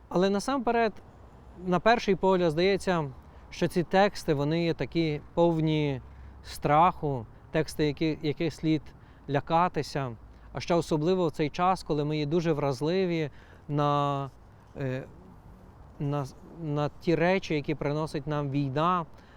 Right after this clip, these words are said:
на, можемо навіть сказати, на звуки, які чуємо від війни. Здається, що ці, це слово Ісуса не має в собі жодної надії і не має, але сіє радше ще більшу тривогу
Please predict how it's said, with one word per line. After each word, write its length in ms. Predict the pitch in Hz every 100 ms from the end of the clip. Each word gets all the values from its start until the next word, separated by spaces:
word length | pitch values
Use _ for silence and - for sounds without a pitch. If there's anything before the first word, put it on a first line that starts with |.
| -
на, 420 | 143 147 147 143 131 - -
можемо 240 | 156 156
навіть 240 | 156 160 147
сказати, 420 | - 143 165 160
на 160 | 151 139
звуки, 580 | 127 180 233 - 131 104 -
які 260 | 139 147
чуємо 460 | 135 185 190 170 156
від 200 | 139 135
війни. 560 | 131 139 135 170 190 175 - - - - - - - - - - - - - - - - - - 165
Здається, 460 | 139 202 269 -
що 180 | 190 196
ці, 300 | - 240 254 -
це 160 | 196
слово 480 | - 226 240 262 214
Ісуса 600 | 180 - 247 - 190 160 131 - - - - - 160
не 220 | 160 170
має 340 | 220 302 262
в 60 | 151
собі 400 | - 160 196 175
жодної 640 | 139 185 233 220 208 185
надії 720 | 175 160 127 156 247 269 294 294 - - - -
і 80 | 160
не 120 | 160
має, 400 | 156 208 220 196 -
але 200 | 160 156
сіє 400 | - 254 240 135
радше 320 | - - 160
ще 200 | - 156
більшу 380 | 175 226 - 180
тривогу 760 | - 143 139 180 208 196 214